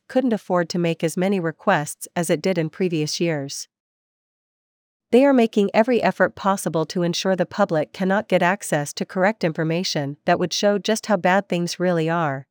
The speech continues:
and I think that's really unfortunate," Falcon said. The fact this government, which was appropriately described by the Canadian Association of Journalists as the most secretive government in Canada, the fact that they would put a fee on top of F O I requests,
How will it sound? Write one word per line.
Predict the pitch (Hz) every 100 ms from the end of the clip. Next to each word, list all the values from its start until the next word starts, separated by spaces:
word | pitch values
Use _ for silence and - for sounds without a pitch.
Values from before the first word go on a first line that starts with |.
| _ -
and | 196
I | 214
think | - 277
that's | - 185 -
really | 214 214 170
unfortunate," | 165 - 208 214 175 143 - -
Falcon | - 165 156 160 151
said. | - 151 139 - _ _ _ _ _ _ _ _ _ _ _ _ _ -
The | 214
fact | - 240 269 -
this | 202 -
government, | 185 185 156 143 131 - _ -
which | 196 -
was | 196
appropriately | - 247 - 240 202 180
described | 160 170 - 180 151 147 -
by | - 170
the | 175
Canadian | - 196 208 233 180
Association | 165 - 170 - 165 170 - 165
of | 151
Journalists | - 196 180 151 147 - - -
as | 175
the | 180
most | 175 185 - -
secretive | - 220 226 190 -
government | 185 180 156 147 -
in | 165 160
Canada, | - 196 180 147 139 139 _ -
the | 196
fact | - 202 233 -
that | 190 175
they | 202
would | 196 -
put | 190
a | 180
fee | - 190 151 -
on | 175
top | 175 - 226 196
of |
F | 175 170
O | 175
I | 170
requests, | 160 156 - 160 143 - -